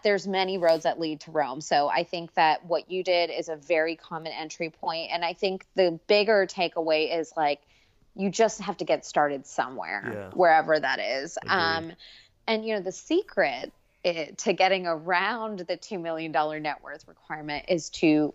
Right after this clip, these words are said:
Speaker 1: find partners who will partner with you. And maybe you take less of the deal, but you can get the exposure you need or the requirements you need met by doing that. Um, so, like, we often will K P for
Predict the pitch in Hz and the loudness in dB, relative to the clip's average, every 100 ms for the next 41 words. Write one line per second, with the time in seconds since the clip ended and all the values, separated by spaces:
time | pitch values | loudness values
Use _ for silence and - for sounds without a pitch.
0 | _ 180 175 175 - 339 370 170 147 147 | _ 0 0 -4 2 2 2 -4 -4 -4
1 | 175 - - - 220 185 175 160 - 277 | -6 -10 -16 -4 0 2 2 -2 2 0
2 | 349 196 160 156 - 151 147 160 - - | 2 0 0 -2 -2 0 0 -2 -6 -18
3 | - - 202 208 254 254 233 220 180 175 | -10 -2 2 2 0 -4 0 0 0 2
4 | 165 175 175 151 156 156 233 285 294 165 | 2 2 -4 -4 -6 -4 -2 0 2 2
5 | 151 - 180 170 180 170 160 - 180 185 | 0 -4 -6 4 6 6 4 2 -8 -10
6 | - 180 170 156 - - 160 156 135 - | -10 -8 -4 -4 -4 -8 -6 -6 -8 -10
7 | - - 208 196 190 185 170 165 156 151 | -12 -2 2 2 2 -2 -2 -2 0 0
8 | 147 147 143 - 214 208 180 165 - 165 | 0 -2 -2 -4 -2 0 0 -4 -4 -4
9 | 151 151 151 156 170 170 143 - 156 147 | -2 -2 -2 0 2 2 0 0 0 0
10 | 147 185 190 170 156 139 101 - - - | 0 -2 -2 -4 -4 -4 -4 -4 -12 -20
11 | - _ 185 156 151 185 - 190 180 160 | -20 _ -2 -2 -4 -4 4 6 6 4
12 | - 196 247 277 170 160 175 160 156 165 | 2 -2 0 4 2 2 -6 -8 -4 0
13 | 151 147 147 - _ - - 175 160 - | 2 2 0 -4 _ -20 -2 -2 -2 -2
14 | 160 160 160 165 151 143 | 0 -2 0 4 6 6